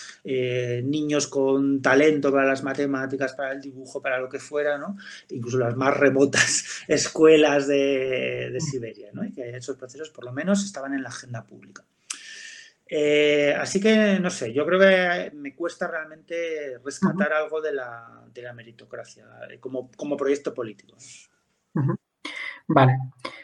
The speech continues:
Speaker 2: pues vamos allá con las propuestas que ha hecho la izquierda en la vía igualitarista. En tu libro las analizas y creo que aportas un punto de vista interesante, incluso de autocrítica, desde el punto de vista de, de la izquierda. Analizas distintas propuestas,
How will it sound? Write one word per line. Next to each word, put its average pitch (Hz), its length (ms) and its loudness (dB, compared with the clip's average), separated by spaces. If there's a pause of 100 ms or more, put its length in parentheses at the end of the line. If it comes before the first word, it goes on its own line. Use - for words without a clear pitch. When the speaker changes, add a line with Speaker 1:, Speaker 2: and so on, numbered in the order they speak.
Speaker 2:
pues 170 180 2
vamos 190 340 10
allá 202 200 12
con 208 160 12
las 190 180 8
propuestas 170 400 8
que - 100 2
ha 170 40 6
hecho 151 100 2
la 147 80 6
izquierda 151 600 2
en 151 100 0
la 147 140 4
vía 147 320 6
igualitarista. 139 560 6
En 139 100 4
tu 156 80 2
libro 175 220 6
las 196 160 8
analizas 220 680 4
y 135 600 2 (600)
creo 196 200 8
que 226 140 12
aportas 208 440 10
un 208 120 6
punto 208 240 6
de 190 100 8
vista 196 260 2
interesante, 143 880 4
incluso 156 320 0
de 165 60 8
autocrítica, 151 800 0
desde 143 140 -4
el 143 60 -4
punto 156 260 2
de 147 80 6
vista 147 340 6
de, 127 460 2 (500)
de 165 140 10
la 156 60 8
izquierda. 143 340 6
Analizas 170 320 6
distintas 170 340 2
propuestas, 214 720 8